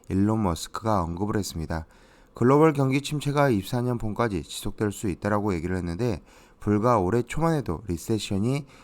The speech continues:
그렇게 길게 가지 않을 것이다라고 말을 했는데 그 스탠스가 지금 일론 머스크가 변경이 되었다라고 봐주시면 되고요. 지금 더 보수적으로 바뀐 상황입니다. 제조업 현장에 있는 씨이오이기 때문에 그는 아마도 경기 침체를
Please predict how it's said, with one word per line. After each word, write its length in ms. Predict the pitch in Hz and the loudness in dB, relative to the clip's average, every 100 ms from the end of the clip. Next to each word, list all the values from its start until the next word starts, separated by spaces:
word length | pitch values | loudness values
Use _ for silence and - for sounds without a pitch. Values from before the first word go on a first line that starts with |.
| - - | -20 -2
그렇게 440 | 104 107 - 76 - | 0 0 -2 -6 -4
길게 380 | 95 92 110 | -2 0 0
가지 280 | 101 87 85 | 0 -2 -2
않을 320 | 82 78 110 | -2 -2 -2
것이다라고 880 | 117 110 104 110 95 80 113 135 135 - - _ | -2 -4 -4 -4 -2 -2 0 0 -2 -10 -20 _
말을 300 | - 85 92 | -4 -2 0
했는데 420 | 107 139 110 80 76 | 0 -2 -2 -4 -4
그 100 | - | -8
스탠스가 760 | 85 - 117 101 92 107 143 143 - - | -8 -6 -6 -6 -4 0 0 -2 -14 -20
지금 200 | - 90 | -8 -6
일론 320 | 78 92 107 101 | -2 0 0 -2
머스크가 600 | 82 - - - 110 113 | -4 -8 -12 -4 -2 -2
변경이 480 | - 85 101 120 | -4 -2 0 0
되었다라고 520 | 107 92 101 95 85 95 | 0 -2 -2 -4 -4 -4
봐주시면 420 | 87 76 101 90 | -4 -4 -8 -8
되고요. 280 | 76 76 71 - - _ | -6 -6 -8 -14 -20 _
지금 320 | - 98 110 104 | -6 -2 0 2
더 200 | 110 101 | 0 0
보수적으로 840 | - 82 - 143 113 85 87 104 | -4 -6 -2 -2 0 0 0 -2
바뀐 480 | - 76 - 110 117 - - - | -6 -10 -8 -6 -6 -10 -20 -12
상황입니다. 760 | - 117 120 107 80 78 78 - _ _ _ _ | 0 2 2 2 -2 -2 -4 -8 _ _ _ _
제조업 400 | - 107 131 151 | -4 2 4 6
현장에 420 | 147 160 165 160 | 4 2 2 2
있는 300 | 147 139 147 | 2 0 0
씨이오이기 480 | 135 - 170 156 143 | -2 0 2 2 0
때문에 380 | 135 98 90 67 | -2 -2 -2 -6
그는 280 | - 101 104 | -4 -2 -2
아마도 360 | 90 82 90 113 | -2 -2 -2 -4
경기 380 | - 90 92 104 | -4 -4 -4 -4
침체를 440 | - 139 143 | -6 -4 -4